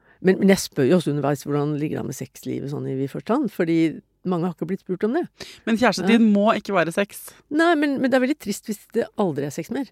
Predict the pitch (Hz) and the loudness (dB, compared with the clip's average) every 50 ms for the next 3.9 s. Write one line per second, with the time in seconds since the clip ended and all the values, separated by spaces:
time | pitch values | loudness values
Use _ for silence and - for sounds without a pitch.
0 | _ _ _ _ - 185 185 185 185 - 196 196 202 277 269 214 175 175 170 214 | _ _ _ _ -2 2 4 4 4 2 0 -2 0 0 2 2 2 2 2 2
1 | 220 226 202 185 202 202 185 156 175 185 - 165 165 - - 156 - - - - | 2 4 4 2 2 0 0 -2 -2 -2 -2 -4 -4 -4 -6 -10 -10 -10 -14 -20
2 | - - - - - - - 175 160 160 156 151 156 147 143 135 147 - - 143 | -20 -20 -18 -20 -12 -6 -2 0 0 0 0 -2 -2 -4 -4 -4 -6 -8 -10 -12
3 | - - - - 131 - 139 123 113 - 139 _ _ _ - - 175 165 | -12 -12 -12 -12 -10 -10 -8 -8 -8 -8 -10 _ _ _ -6 -4 -2 -2